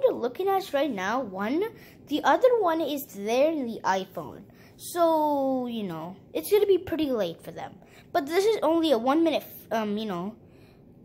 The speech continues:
screenshot, but they have way less than a minute. Or they could not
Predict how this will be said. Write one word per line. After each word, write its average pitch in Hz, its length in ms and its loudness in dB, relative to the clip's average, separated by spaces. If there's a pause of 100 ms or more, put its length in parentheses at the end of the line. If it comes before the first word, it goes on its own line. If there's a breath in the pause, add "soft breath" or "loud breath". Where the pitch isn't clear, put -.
(320)
screenshot, 302 800 0
but 208 200 -6
they 320 240 8 (220)
have 294 500 2 (300 loud breath)
way 262 300 0
less 214 320 -6
than 196 180 -10
a 175 60 -10
minute. 170 380 -12 (200)
Or 349 400 2 (140)
they 214 160 0
could 403 560 0 (320 loud breath)
not 240 340 -2